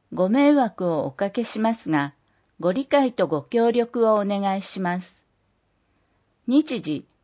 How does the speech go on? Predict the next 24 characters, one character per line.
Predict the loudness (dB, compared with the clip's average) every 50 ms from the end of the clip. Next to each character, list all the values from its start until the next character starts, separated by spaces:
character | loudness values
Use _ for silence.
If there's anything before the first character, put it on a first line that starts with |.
| _ _ _ _ _ _ _ _ -20
七 | -20 -12 -8 -4 0 2
月 | 2 2 2 0 -2 0
八 | 0 2 0 0
日 | -2 -2 -2 -2 -2 -2 -6 _ _ _ -12 -6
月 | -6 -6 -6 -6 -6 -2
曜 | 0 2 2 2 2 0
日、 | -4 -6 -12 -12 -12 -14 _ _ _ _ _ _ _ _ _ _ _ 0
午 | 4 6 6 8
後 | 6 6 4
一 | 0 -4 -8 -8 -6
時 | -8 -6
か | -4 -2 -2
ら | -2 -2 -4 -4 -8 _ _
三 | -6 0 2 4 4 2
時 | 2 -2 -6
三 | -4 -4 -2 -2 -2
十 | -4 -4 -8 -10
分。 | _ _ -8 -6 -6 -6 -6 -8 _ _ _ _ _ _ _ _ _ _ _ _ _ _ _ _ _ _ -10 -8
場 | -6 -6 -6
所、 | -4 0 0 0 0 0 -4 _ _ _ _ _ _ _ _ _ -2
大 | 0 0 0 2
瀬 | 2 2 2 2
漁 | 2 0 0 0
港、 | -2 -4 -2 -2 -2 -2 -4 -8